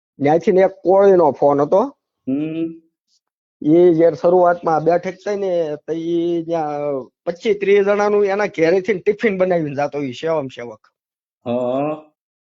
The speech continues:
Speaker 1: આપણી જેવા જે બસો કિલોમીટર થઈને કે કોક આવ્યું હોય જોવરાવા, એટલે
Speaker 2: હા.
Speaker 1: બપોરે ભૂખ્યા તરસ્યા બેઠા હોય, એટલે આ પચીસ ત્રીસ જણાનું જમવાનું લઈને જાતા.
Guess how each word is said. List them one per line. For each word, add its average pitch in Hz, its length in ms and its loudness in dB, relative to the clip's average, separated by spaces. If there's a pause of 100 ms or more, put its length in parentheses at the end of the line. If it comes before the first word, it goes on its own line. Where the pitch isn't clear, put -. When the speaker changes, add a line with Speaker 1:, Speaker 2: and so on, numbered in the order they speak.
Speaker 1:
આપણી 156 340 -6
જેવા 170 240 0
જે 165 160 -4
બસો 160 360 -6
કિલોમીટર 175 580 -4
થઈને 170 260 -8
કે 156 160 -4
કોક 156 300 -6
આવ્યું 156 280 -2
હોય 208 300 0
જોવરાવા, 139 680 -2 (200)
એટલે 135 160 -6
Speaker 2:
હા. 151 140 2
Speaker 1:
બપોરે 156 240 0
ભૂખ્યા 151 340 -4
તરસ્યા 165 360 -2
બેઠા 170 300 -2
હોય, 170 120 0
એટલે 156 160 -8
આ 143 60 0
પચીસ 160 360 -10
ત્રીસ 165 260 -4
જણાનું 165 420 -2
જમવાનું 151 500 -6
લઈને 135 160 -6
જાતા. 127 320 -12